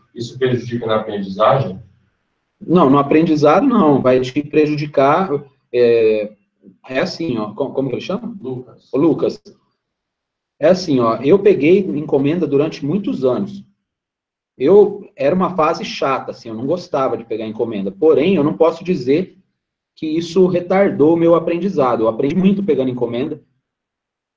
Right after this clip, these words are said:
Speaker 2: né? Eu desenvolvi muito da minha técnica, o,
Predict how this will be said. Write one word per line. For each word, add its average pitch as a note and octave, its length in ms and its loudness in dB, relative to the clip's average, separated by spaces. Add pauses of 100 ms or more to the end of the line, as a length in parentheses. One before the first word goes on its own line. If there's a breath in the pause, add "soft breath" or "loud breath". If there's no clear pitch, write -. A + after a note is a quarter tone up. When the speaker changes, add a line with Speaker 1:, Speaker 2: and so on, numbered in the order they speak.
(100)
Speaker 2:
né? B2 240 2
Eu A#2 320 2
desenvolvi C3+ 640 0
muito E3+ 360 0
da E3 120 2
minha D3+ 180 -2
técnica, C3+ 580 -2 (160)
o, F#3+ 460 -6